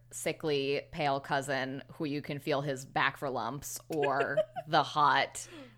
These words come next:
Speaker 1: wild boy who is in charge of all animals and, uh,
Speaker 2: Wow.
Speaker 1: has, like, an animalistic passion.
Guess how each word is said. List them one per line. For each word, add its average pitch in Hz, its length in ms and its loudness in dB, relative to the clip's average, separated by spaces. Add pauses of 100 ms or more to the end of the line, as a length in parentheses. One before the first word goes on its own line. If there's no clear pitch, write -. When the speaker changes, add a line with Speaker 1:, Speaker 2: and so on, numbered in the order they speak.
Speaker 1:
wild 143 500 4
boy 131 420 2
who 147 120 -2
is 139 140 -4
in 151 100 -4
charge 143 300 0
of 151 100 -2
all 135 120 2
animals 135 840 -4
and, 135 460 -2
uh, - 20 -8 (120)
Speaker 2:
Wow. 127 340 2
Speaker 1:
has, 131 280 0
like, 139 320 -2 (320)
an 139 240 -2
animalistic 131 880 -4
passion. 175 680 -4